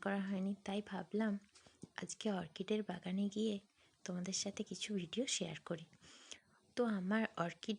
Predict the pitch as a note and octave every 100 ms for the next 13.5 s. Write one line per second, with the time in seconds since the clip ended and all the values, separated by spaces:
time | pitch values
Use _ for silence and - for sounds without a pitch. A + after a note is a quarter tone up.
0 | - G3 G3+ G#3 G#3+ G#3+ A3 - - _
1 | F#3+ F3+ F3+ A#3 - - - _ _ _
2 | _ - - E3 - F#3 - - B3 -
3 | - D3+ - - - _ _ - - -
4 | - - - - - G#3 A#3+ - - F3
5 | F#3 F#3+ - F#3 F#3+ G3 F3 - F3+ -
6 | F3+ F#3+ F#3+ - - - - - A3 A3
7 | B3+ A#3+ F#3+ G3+ G#3 G#3 F#3+ F3+ G3 G3
8 | - G#3+ G3 F#3 - G3+ - F3 F3 F#3+
9 | F3+ - - F3+ G3 - - _ _ _
10 | - - F#3+ E3+ F3 F#3 G#3 A3 - G#3+
11 | F3 F3 F3+ G3 G3+ G#3 G3+ E3+ - -
12 | C4+ - - - C4 G#3+ - - - -
13 | G3+ F#3 G#3+ G#3+